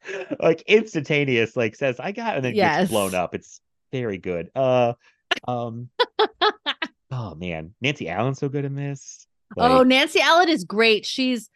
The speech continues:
Speaker 2: I love,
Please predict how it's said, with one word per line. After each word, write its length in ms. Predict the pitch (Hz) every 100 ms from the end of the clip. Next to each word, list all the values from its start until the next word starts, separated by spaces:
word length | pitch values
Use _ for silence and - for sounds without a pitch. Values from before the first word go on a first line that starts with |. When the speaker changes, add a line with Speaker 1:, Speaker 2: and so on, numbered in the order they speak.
| _ _ _ _ _ _ _ _ _ _ _ _ _ _ _ -
Speaker 2:
I 160 | 214 220
love, 800 | 220 208 226 226 226 233 220